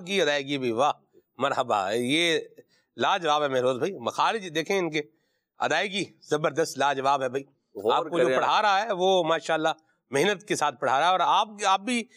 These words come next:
Speaker 1: جو پڑھ رہے ہیں ماشاءاللہ، آ، بڑے ذوق کے ساتھ پڑھ رہے ہیں، ورنہ بعض اوقات بچے آپ جتنا مرضی ان کو تلفظ ٹھیک کراتے رہے تو وہ بچہ اپنے حساب سے ہی تلفظ اس کا کرتا ہے،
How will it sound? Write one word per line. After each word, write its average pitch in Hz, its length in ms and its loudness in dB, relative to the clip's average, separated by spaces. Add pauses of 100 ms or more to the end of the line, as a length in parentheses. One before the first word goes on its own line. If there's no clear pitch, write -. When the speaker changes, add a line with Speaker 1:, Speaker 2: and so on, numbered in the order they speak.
(180)
Speaker 1:
جو 175 120 2
پڑھ 208 220 0
رہے 226 80 2
ہیں 220 60 2
ماشاءاللہ، 190 420 0 (400)
آ، 143 200 2
بڑے 175 240 0
ذوق 180 300 2
کے 220 60 -2
ساتھ 156 280 0
پڑھ 135 120 -2
رہے 131 100 0
ہیں، 123 80 -2
ورنہ 156 200 2
بعض 190 200 2
اوقات 208 160 -2
بچے 185 300 0 (400)
آپ 185 220 2
جتنا 214 280 0
مرضی 220 320 0
ان 247 140 0
کو 233 80 2
تلفظ 202 360 -2
ٹھیک 202 160 -2
کراتے 190 300 2
رہے 226 120 2 (500)
تو 196 100 2
وہ 220 520 4
بچہ 175 280 -2
اپنے 208 300 2
حساب 180 300 0
سے 208 60 -4
ہی 220 60 0
تلفظ 180 280 -2
اس 151 80 -12
کا 165 100 -2
کرتا 135 260 -2
ہے، 87 40 -4